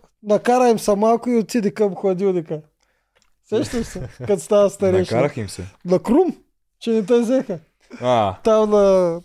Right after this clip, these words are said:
Speaker 2: Е, не,
Speaker 1: на
Speaker 2: аз просто
Speaker 1: сцената.
Speaker 2: казах, че за мен това не е, не е хубаво постъпка, защото буквално това, което той напри с цялото нещо, е да развали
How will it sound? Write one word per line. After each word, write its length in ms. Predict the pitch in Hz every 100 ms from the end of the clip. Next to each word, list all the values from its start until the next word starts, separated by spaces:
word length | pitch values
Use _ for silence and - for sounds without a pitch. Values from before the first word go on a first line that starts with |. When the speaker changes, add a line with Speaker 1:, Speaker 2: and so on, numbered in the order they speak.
| _ - - -
Speaker 2:
Е, 100 | 151
не, 140 | 170 135
Speaker 1:
на 60 |
Speaker 2:
аз 160 | 123 220
просто 80 | 160
Speaker 1:
сцената. 240 | 156 202
Speaker 2:
казах, 260 | 170 165 156
че 140 | -
за 80 | 160
мен 220 | 165 160
това 160 | 151 151
не 360 | 156 151 147
е, 60 | 143 143
не 100 | 143
е 40 |
хубаво 160 | 135 143
постъпка, 220 | - 160
защото 380 | - 151 - 127 - -
буквално 340 | 117 - 156 151
това, 140 | 151
което 240 | 147 139
той 200 | - 135
напри 280 | 123 107 127
с 120 | 127 104
цялото 460 | - 117 107 98
нещо, 300 | 127 151 -
е 280 | 143 135 127 _ _ _
да 160 | 120 120
развали 720 | 113 113 123 131 127 120 107